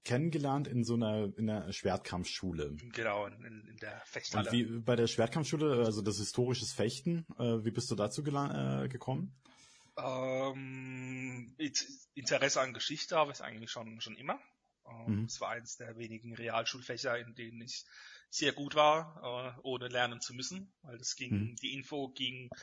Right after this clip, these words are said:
Speaker 2: ins eine Ohr rein und ist fest verankert und hat den Kopf nie mehr verlassen.
Speaker 1: Mhm.
Speaker 2: Ähm, und da hatte ich eh schon, schon länger Interesse, äh, in-, in-, Interesse an, an, an der Antike, am Mittelalter, bin auch auf Mittelaltermärkten viel unterwegs gewesen. Ähm,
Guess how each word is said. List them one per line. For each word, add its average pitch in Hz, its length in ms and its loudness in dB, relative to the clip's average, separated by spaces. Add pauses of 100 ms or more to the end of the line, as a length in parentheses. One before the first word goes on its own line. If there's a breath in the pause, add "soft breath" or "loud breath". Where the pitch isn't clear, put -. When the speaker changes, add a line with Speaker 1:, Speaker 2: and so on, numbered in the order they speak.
(360 loud breath)
Speaker 2:
ins 135 260 -6
eine 123 240 6
Ohr 123 160 2
rein 131 240 8
und 139 80 -6
ist - 440 -4
fest - 280 4
verankert 147 520 6
und 135 160 -10
hat - 160 -8
den 131 120 -10
Kopf - 260 -2
nie 139 100 -8
mehr 131 160 0
verlassen. 123 360 0 (580 loud breath)
Speaker 1:
Mhm. 107 220 2 (180)
Speaker 2:
Ähm, 117 560 -4 (540)
und 113 100 -4
da 110 120 4
hatte 113 120 6
ich 117 120 -6
eh 117 60 -2
schon, 117 260 -6
schon 110 120 -10
länger 113 240 -2
Interesse, 110 600 -8
äh, 110 180 -4
in-, 110 180 -16
in-, 117 140 -14 (140)
Interesse 120 500 -2
an, 104 200 -8
an, 110 140 -10
an 107 180 -6
der 101 80 -12
Antike, 143 480 -2
am 127 100 -6
Mittelalter, 117 580 -2
bin 117 160 -12
auch 107 140 -10
auf - 240 -16
Mittelaltermärkten 120 720 -2
viel - 160 -16
unterwegs 107 420 -10
gewesen. 113 460 -12 (920 loud breath)
Ähm, 107 500 -12